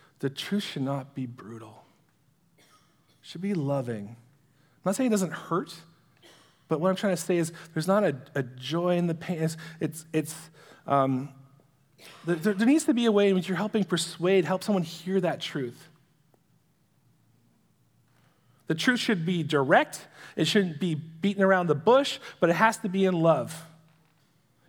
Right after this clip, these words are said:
If you relish hitting people with the truth, there's a, there's a danger there. What we need to do is relish how the truth can set people free.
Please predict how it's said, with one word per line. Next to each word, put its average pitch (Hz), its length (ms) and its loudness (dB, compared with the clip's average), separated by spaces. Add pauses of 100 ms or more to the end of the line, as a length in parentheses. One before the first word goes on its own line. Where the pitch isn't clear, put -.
If 160 120 0
you 185 160 2
relish 208 380 4
hitting 247 300 2
people 254 260 2
with 233 120 -2
the 180 80 2
truth, 254 600 0 (1400)
there's 160 140 -4
a, 180 80 -4 (160)
there's 175 160 -8
a 180 100 -8 (1600)
danger 180 320 -8
there. 113 320 -16 (680)
What 151 100 -6
we 165 100 0
need 233 140 2
to 285 60 2
do 165 280 4 (200)
is 147 220 0
relish 175 840 0 (600)
how 165 260 -2
the 160 80 0
truth 180 360 -2
can 139 120 -2
set 147 260 -4
people 131 280 -8
free. 139 560 -8